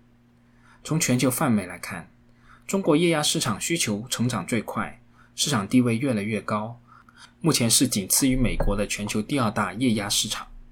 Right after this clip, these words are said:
虽然目前中国工程机械行业国产品牌份额已经较高，但装配的液压动力总成仍被外国品牌所占据。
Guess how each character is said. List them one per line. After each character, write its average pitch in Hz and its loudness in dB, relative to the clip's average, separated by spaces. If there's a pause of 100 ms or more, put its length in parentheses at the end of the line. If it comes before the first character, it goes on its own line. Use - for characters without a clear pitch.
(920)
虽 - 6
然 214 8
目 214 6
前 135 2
中 185 -2
国 139 2
工 175 -2
程 127 0
机 - -2
械 165 0
行 104 -4
业 131 0
国 104 -2
产 - -4
品 101 -8
牌 92 -8
份 - -2
额 113 2
已 - -2
经 107 -4
较 117 -2
高， 104 -4 (300)
但 135 4
装 135 4
配 160 2
的 107 2
液 127 4
压 120 0
动 135 -2
力 113 6
总 82 -10
成 95 -8
仍 101 -4
被 123 2
外 110 2
国 104 -4
品 - -12
牌 87 -10
所 82 -6
占 90 -6
据。 - -12